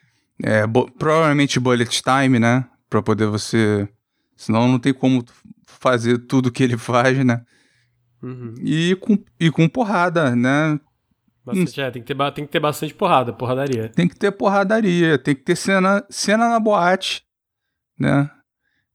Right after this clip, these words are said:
Speaker 1: Isso, pra mim, um, um, um clássico. E aí você bota a cena, cena na boate, porradaria e tal, e
Speaker 2: Sim. Não, inclusive o próprio Sifu, eu sei que tá falando de um, de um Boomer, mas o Sifu tem uma,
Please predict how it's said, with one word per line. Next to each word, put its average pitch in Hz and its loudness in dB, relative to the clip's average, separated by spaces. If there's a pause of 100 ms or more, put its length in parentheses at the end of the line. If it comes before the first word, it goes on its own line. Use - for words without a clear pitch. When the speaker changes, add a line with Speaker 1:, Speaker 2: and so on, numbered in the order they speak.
(140)
Speaker 1:
Isso, - -2 (180)
pra 131 0
mim, 135 2
um, 135 0
um, 123 -2
um 117 -8
clássico. 131 -2 (680)
E 175 0
aí 165 2
você 185 -4
bota 165 -2
a 180 -2
cena, 185 -2
cena 165 -2
na 165 0
boate, 156 0
porradaria 160 -2
e 165 -6
tal, 180 -2
e 170 -2
Speaker 2:
Sim. 160 -4
Não, 320 2
inclusive 214 0
o 254 -4
próprio 220 -2
Sifu, - -4
eu 175 0
sei 170 -6
que - -14
tá 175 -4
falando 156 -4
de 139 -6
um, 131 -4
de 123 -6
um 120 -10
Boomer, 127 -6
mas 151 -2
o - -8
Sifu 170 -4
tem 170 0
uma, 185 2